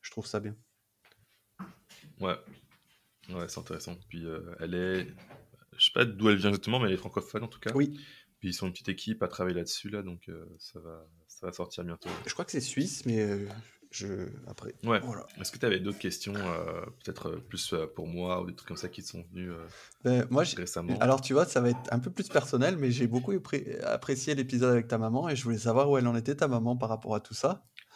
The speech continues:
Speaker 1: Si elle est, <laughs>
Speaker 2: <laughs>
Speaker 1: si elle a pu avancer.
Speaker 2: Ouais, euh, alors ma maman, je pense qu'elle écoute encore, euh, les épisodes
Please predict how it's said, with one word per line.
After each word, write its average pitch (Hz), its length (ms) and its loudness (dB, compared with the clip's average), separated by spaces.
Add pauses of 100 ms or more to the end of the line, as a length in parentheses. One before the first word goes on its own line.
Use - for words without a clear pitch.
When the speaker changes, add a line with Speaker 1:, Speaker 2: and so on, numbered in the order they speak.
Speaker 1:
Si - 220 -2
elle 117 100 2
est, 120 60 4
<laughs> 190 1000 4
Speaker 2:
<laughs> - 0 -
Speaker 1:
si - 160 0
elle 127 120 8
a 127 60 6
pu - 200 -6
avancer. 123 480 2 (1160)
Speaker 2:
Ouais, 98 360 6
euh, 82 540 6 (180)
alors 95 220 2
ma 95 200 2
maman, 127 540 0 (480)
je 92 180 0
pense 160 420 2
qu'elle 98 200 0
écoute 101 320 -4
encore, 120 420 0
euh, 98 200 2
les 92 160 -2
épisodes 110 500 -2